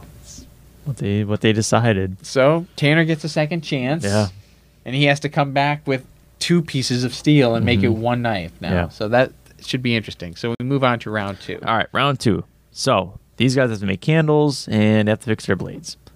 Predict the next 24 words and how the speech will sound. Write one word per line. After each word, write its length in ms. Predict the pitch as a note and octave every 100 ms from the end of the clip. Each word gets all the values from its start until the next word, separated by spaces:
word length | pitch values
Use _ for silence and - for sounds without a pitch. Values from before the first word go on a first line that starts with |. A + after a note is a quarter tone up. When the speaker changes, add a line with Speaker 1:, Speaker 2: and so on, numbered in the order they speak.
| -
Speaker 1:
They 100 | G3
give 140 | G3+
him 80 | F#3+
three 300 | - C#3 C#3
hours 340 | A2 G#2 G2+ -
to 120 | F#2+
do 180 | F2 E2+
it. 60 | - _ - - - - -
So 240 | D#3 B2
for 220 | - C3+
John, 480 | G2+ B2+ C#3 B2+ G#2+
he 120 | G#2
just 140 | A#2 A#2+
needs 160 | A2
to 80 | G2+
grind 180 | G#2+ G2+
his 80 | F#2+
blade 220 | B2+ A2
and 60 |
make 160 | G2+ F#2+
it 100 | G2 - -
a 80 |
little 180 | F#2+ F2+
smaller. 600 | - A#2+ F#2+ F2 F2 G#2